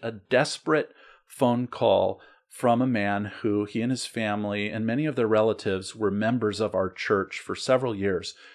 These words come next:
He lives in California. I live here in Virginia. My phone rang. He called me. "Pastor Kenny,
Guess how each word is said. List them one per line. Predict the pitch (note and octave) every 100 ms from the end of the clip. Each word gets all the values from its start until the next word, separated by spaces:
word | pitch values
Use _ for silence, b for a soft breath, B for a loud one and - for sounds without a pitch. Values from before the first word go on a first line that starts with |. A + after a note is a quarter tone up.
| B B
He | - A#2
lives | A#2+ B2 A#2
in |
California. | G#2+ A#2 G#2+ - G#2+ G#2+ G#2
I | G2
live | G2+ F#2+
here | G#2
in | F#2+
Virginia. | G2 G#2 G2
My | F2 F2+
phone | - C3 B2+
rang. | A#2+ A#2
He | G#2+ G2+
called | - A#2 A#2+ A#2
me. | A2+ G#2+ b b b b b -
"Pastor | D3+ D3+ - C3+
Kenny, | - C#3 B2+ G2+ F#2